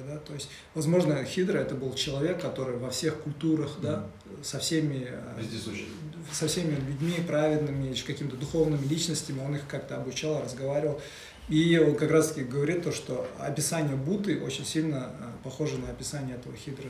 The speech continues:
Speaker 1: да, потому что Будда тоже, да, там цветок лотоса, всё зелёное, то да сё,
Speaker 2: Мгм.
Speaker 1: короче. Очень, очень много параллелей, то есть, и поэтому я считаю,
Speaker 2: Ну,
Speaker 1: то,
Speaker 2: ра-,
Speaker 1: что
Speaker 2: разве такого нету, что все,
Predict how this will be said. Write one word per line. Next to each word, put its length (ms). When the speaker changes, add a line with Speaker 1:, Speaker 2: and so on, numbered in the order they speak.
Speaker 1:
да, 100
потому 240
что 180
Будда 240
тоже, 300
да, 140
там 180
цветок 320
лотоса, 560
всё 180
зелёное, 640
то 160
да 120
сё, 160
Speaker 2:
Мгм. 120
Speaker 1:
короче. 280
Очень, 380
очень 280
много 240
параллелей, 520
то 120
есть, 80
и 60
поэтому 320
я 100
считаю, 360
Speaker 2:
Ну, 60
Speaker 1:
то, 60
Speaker 2:
ра-, 40
Speaker 1:
что 240
Speaker 2:
разве 200
такого 300
нету, 200
что 460
все, 200